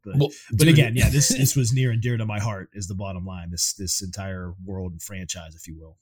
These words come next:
Speaker 2: And they put out a first series of them that almost got me because it's just Skeletor and He-Man. And I'm like, "Well, I could just get those too." And then I'm like, "No,
Speaker 1: And
Speaker 2: that's"
Speaker 1: that's how they get you.
Speaker 2: Exactly. And there's no way I'm doing that. So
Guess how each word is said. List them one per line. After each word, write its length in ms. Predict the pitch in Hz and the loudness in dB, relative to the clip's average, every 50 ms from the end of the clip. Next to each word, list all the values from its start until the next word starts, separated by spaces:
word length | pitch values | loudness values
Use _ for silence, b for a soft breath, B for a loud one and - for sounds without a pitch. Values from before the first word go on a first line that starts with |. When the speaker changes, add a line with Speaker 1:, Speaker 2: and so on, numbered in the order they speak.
| _ - | _ -2
Speaker 2:
And 140 | 131 135 139 | 0 2 2
they 80 | 147 | 2
put 180 | 143 - 160 156 | 2 2 0 -2
out 140 | 151 143 131 | -2 -2 -2
a 60 | 110 | -2
first 420 | - - 135 135 123 - - - | -2 -2 -2 0 0 0 0 0
series 400 | - 120 120 123 120 113 104 92 | 0 2 2 2 2 2 2 2
of 140 | 104 98 98 | 2 2 0
them 140 | 92 92 92 | 0 0 0
that 120 | 92 90 | 0 -2
almost 360 | 95 98 95 92 85 76 78 | -2 -2 -2 -2 -2 -2 -2
got 260 | 78 95 90 92 - - | -2 -2 -4 -6 -8 -8
me 100 | 78 76 | -8 -6
because 380 | 76 80 76 - 85 78 73 | -6 -6 -4 -2 -2 -2 -2
it's 160 | 76 76 - | -2 -4 -4
just 280 | - - 101 - - - | -4 -2 -2 -2 -2 -2
Skeletor 520 | - 95 95 95 87 - - 101 87 80 | -2 -2 -2 -2 -4 -4 -4 -6 -6 -6
and 80 | 76 69 | -6 -4
He-Man. 400 | 67 92 90 85 78 73 71 67 65 | -2 0 0 0 0 -2 -4 -6 -8
And 60 | 65 67 | -8 -8
I'm 80 | 80 85 | -8 -6
like, 180 | 87 87 90 | -6 -6 -4
"Well, 140 | 101 127 147 | -4 -4 -4
I 40 | 165 | -4
could 140 | - 247 190 | -4 -2 0
just 160 | - 113 - | 0 0 0
get 160 | 120 104 73 | 0 -2 -2
those 300 | - 98 90 82 78 - | -4 -4 -4 -4 -4 -4
too." 340 | - - 104 98 90 85 80 | -4 -2 -2 -2 -4 -4 -4
And 100 | 80 80 | -6 -6
then 100 | 87 87 | -4 -4
I'm 80 | 87 85 | -4 -6
like, 180 | 82 85 82 85 | -6 -6 -6 -6
"No, 120 | 87 85 | -4 -2
Speaker 1:
And 100 | - 117 | 0 0
Speaker 2:
that's" 200 | 80 110 117 113 | 0 0 2 2
Speaker 1:
that's 160 | 120 123 - | 0 2 2
how 100 | 135 135 | 0 2
they 120 | 135 139 131 | 2 2 2
get 240 | 139 165 156 - | 4 2 2 2
you. 60 | 123 113 | 0 0
Speaker 2:
Exactly. 800 | 104 95 82 85 101 101 95 85 80 - 80 73 69 67 - _ _ - | 0 0 2 2 0 0 0 -4 -6 -8 -8 -8 -8 -10 -12 _ _ -6
And 180 | 90 90 85 | -4 -2 -2
there's 280 | 87 85 82 82 78 82 | -2 -2 -2 -4 -4 -4
no 140 | 101 101 98 | -4 -4 -4
way 180 | 95 95 95 | -4 -4 -4
I'm 100 | 92 92 | -4 -4
doing 320 | 85 92 92 87 80 78 78 | -4 -4 -4 -4 -4 -6 -6
that. 280 | 73 71 67 67 - - | -6 -8 -8 -10 -6 -2
So 360 | - - - 90 85 80 | -2 0 0 0 0 -2